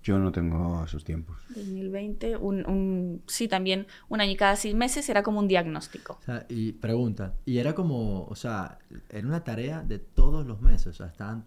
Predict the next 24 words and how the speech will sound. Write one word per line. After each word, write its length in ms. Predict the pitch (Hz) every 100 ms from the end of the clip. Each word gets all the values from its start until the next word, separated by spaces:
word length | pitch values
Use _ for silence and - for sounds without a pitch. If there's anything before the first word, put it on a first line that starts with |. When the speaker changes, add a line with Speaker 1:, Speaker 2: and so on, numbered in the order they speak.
| -
Speaker 3:
todos 400 | 131 135 135 123
los 180 | 101
meses 460 | 90 95 110 - 120
intentando, 720 | 117 98 90 85 - 104 110
intentando, 560 | 110 101 92 - 101 110
intentando. 520 | 104 98 110 92 85 82
Speaker 2:
Sí. 360 | - 92 - - -
Speaker 3:
Qué 120 | - 92
duro, 280 | 101 85
¿ah? 200 | 87 139 - - _ - - -
Speaker 2:
Sí. 120 | 90
Speaker 3:
Ahora. 240 | 98 87 82 - _ -
Speaker 2:
Sí, 220 | - 214
o 80 | 196
sea, 120 | 208 190
los 100 | 190
primeros 340 | 196 196 214
tres 140 | 214 214
Speaker 3:
¿Por 80 | 226
qué 80 |
te 60 | 127
Speaker 2:
meses 100 | 131
Speaker 3:
ríes, 160 | 110 95
Quique? 320 | 98 95 82